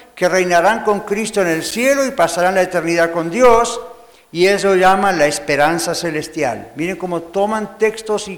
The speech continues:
cosas de la Biblia y las colocan en diferentes formas. Los que dicen ellos, los que no están entre los ciento cuarenta y cuatro mil,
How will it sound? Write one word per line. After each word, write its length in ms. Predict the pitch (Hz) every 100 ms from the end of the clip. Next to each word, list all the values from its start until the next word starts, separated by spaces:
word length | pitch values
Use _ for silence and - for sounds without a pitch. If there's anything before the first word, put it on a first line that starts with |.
| -
cosas 360 | 180 196 202 175
de 100 | 185
la 120 | 165
Biblia 340 | 180 190 180
y 60 | 180
las 140 | 151
colocan 500 | - 156 165 175 175
en 180 | 175 151
diferentes 500 | 143 143 151 160 160
formas. 500 | - 156 131 113 - - - - -
Los 180 | 175 185
que 180 | 185 175
dicen 400 | 233 247 233 226
ellos, 380 | 220 160 135 151
los 160 | 151
que 160 | - 156
no 100 | 202
están 400 | 254 262 254 247
entre 240 | 214 170
los 160 | 160 151
ciento 320 | 196 196 196
cuarenta 300 | 170 165 165
y 40 |
cuatro 300 | 151 143 131
mil, 460 | 165 247 208 185 -